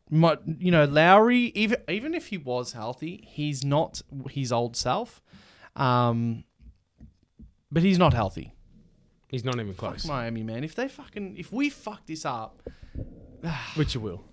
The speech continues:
Speaker 1: because of
Speaker 2: I
Speaker 1: the
Speaker 2: think Miami's getting through.
Speaker 1: because of the fucking injury. But anyway, low key,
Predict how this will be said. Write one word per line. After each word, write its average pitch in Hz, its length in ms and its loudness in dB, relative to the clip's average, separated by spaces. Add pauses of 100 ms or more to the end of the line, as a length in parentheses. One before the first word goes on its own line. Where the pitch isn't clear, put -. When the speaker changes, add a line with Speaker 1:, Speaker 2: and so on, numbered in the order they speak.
(140)
Speaker 1:
because 254 340 -4
of 220 60 8
Speaker 2:
I 165 80 12
Speaker 1:
the 160 60 6
Speaker 2:
think 160 140 4
Miami's 131 300 6
getting 101 200 -4
through. 101 260 -6 (320)
Speaker 1:
because 285 300 4
of 302 100 2
the 214 80 4
fucking 151 460 -6
injury. 123 320 2
But 151 140 0
anyway, 180 420 -2 (640)
low 175 320 2
key, 151 500 0